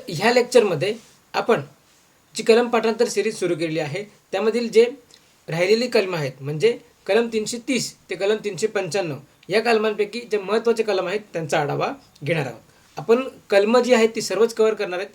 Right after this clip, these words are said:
पण जी महत्त्वाची आहेत, त्यावर विशेष लक्ष देणार आहोत. तर चला, आपण आपल्या या आजच्या लेक्चरला सुरुवात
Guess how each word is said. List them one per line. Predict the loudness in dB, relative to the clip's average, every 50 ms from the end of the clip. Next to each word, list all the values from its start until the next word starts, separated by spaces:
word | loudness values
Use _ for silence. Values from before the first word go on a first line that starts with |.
| _ _ _ _ _ -6
पण | -6 -4 -6 -12 -12 -10
जी | -8 -4
महत्त्वाची | -2 -2 -2 0 2 0 2 4
आहेत, | 2 0 0 -2
त्यावर | -4 -4 -2 -2
विशेष | -4 -4 -4 -4 -4 -4 -6
लक्ष | -10 -10 -8 -6 -6 -6 -8 -8 -14 _ _ _ -4
देणार | 2 2 2 2 2 -2
आहोत. | -2 -4 -4 -6 -8 _ _ _ -10 -10
तर | -6
चला, | -2 0 2 2
आपण | 2 0 0 -4 -6 -8 -8 -14 -14
आपल्या | -16 -12 -8 -6 -6 -6 -8 -12 _ _ -8
या | -6 -6
आजच्या | -6 -6 -6 -4
लेक्चरला | -4 -4 -6 -6 -4 -2 -2 -2 -4 -6 -12 -20 -20 _ _ -12
सुरुवात | -4 0 2 2 2 2